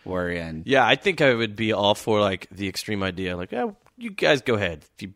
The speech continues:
Speaker 2: break, I'll just make another one."
Speaker 1: But just
Speaker 2: <laughs> Just like, again, I don't have any. As soon as I have one, I'll be like, "Oh, this precious little diamond, I can't let him anywhere."
Speaker 1: <laughs> I'm not, be like those people you can't even, uh,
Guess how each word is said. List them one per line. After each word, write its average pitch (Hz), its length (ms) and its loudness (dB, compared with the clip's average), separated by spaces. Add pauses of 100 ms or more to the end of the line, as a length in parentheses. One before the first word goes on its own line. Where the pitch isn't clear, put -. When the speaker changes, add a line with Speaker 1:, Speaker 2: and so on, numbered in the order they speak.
Speaker 2:
break, 123 260 2
I'll 110 80 4
just 92 160 -12
make 85 160 -10
another 65 260 -14
one." 50 200 -18
Speaker 1:
But 104 100 -6
just - 260 -2 (480)
Speaker 2:
<laughs> 143 40 -2 (800)
Just 160 280 -4
like, 139 280 0 (440)
again, 165 320 4
I 160 100 4
don't 143 140 4
have 123 180 4
any. 104 120 -2
As 113 60 -6
soon 208 120 0
as 160 80 0
I 156 40 4
have 131 180 4
one, 123 80 2
I'll 101 60 2
be 117 60 0
like, 110 160 -4
"Oh, 147 100 0
this 135 140 0
precious - 420 0
little 123 180 2
diamond, 139 520 8
I 143 60 8
can't 147 300 2
let 151 200 6
him 160 120 6
anywhere." 170 600 10 (160)
Speaker 1:
<laughs> - 180 -20
I'm 131 160 -4
not, 131 220 2 (580)
be 147 120 -4
like 135 180 -2
those 127 140 -8
people 123 220 -8
you 110 60 -12
can't 107 200 -2
even, 98 220 -6 (200)
uh, 98 460 -6